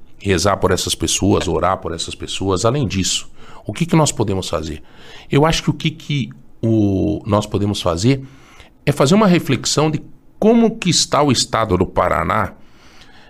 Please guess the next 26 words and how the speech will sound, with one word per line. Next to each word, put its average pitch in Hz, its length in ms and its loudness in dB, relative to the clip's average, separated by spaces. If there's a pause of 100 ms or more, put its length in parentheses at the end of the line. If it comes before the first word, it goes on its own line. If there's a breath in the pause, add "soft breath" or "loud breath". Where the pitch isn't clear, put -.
(140)
é, 104 120 0
nas 117 200 0
suas 170 260 4
ações 131 640 2 (380 soft breath)
preventivas 208 1300 2 (320)
pra 110 80 6
depois 107 400 4
não 98 140 2
chorar 92 600 0
o 104 80 0
leite 90 360 0
derramado. 85 580 -6 (680 loud breath)
São 202 260 4
Paulo 196 760 6
deixa 151 440 4
uma 107 320 2
lição 98 580 2 (580 loud breath)
de 110 160 2
que 135 380 4
a 104 60 4
Defesa 113 440 2
Civil 98 560 2
avisava 170 840 0 (640)
os, 85 320 -4
os, 78 360 -6
os, 78 420 -6